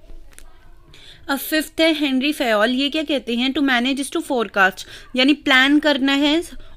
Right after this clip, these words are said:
ऑर्गेनाइज करना है, लोगों को कमांड देनी है। ऐसे जो भी लीडर होगा वो प्लान करेगा, फिर ऑर्गेनाइज करेगा कि कब होना है, कैसे होना है,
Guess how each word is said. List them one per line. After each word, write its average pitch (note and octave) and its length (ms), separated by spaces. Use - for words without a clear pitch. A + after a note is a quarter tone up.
ऑर्गेनाइज B3+ 600
करना D4 280
है, D4+ 140
लोगों C4 280
को B3 80
कमांड A#3+ 420
देनी C4+ 220
है। C4 100
ऐसे C4+ 180
जो B3+ 200
भी B3+ 100
लीडर C4 280
होगा B3 180
वो B3+ 60
प्लान B3 360
करेगा, A3 500
फिर C4+ 120
ऑर्गेनाइज B3+ 480
करेगा B3 300
कि C4 120
कब B3+ 260
होना A#3+ 220
है, B3 140
कैसे A#3+ 340
होना B3 240
है, G#3+ 160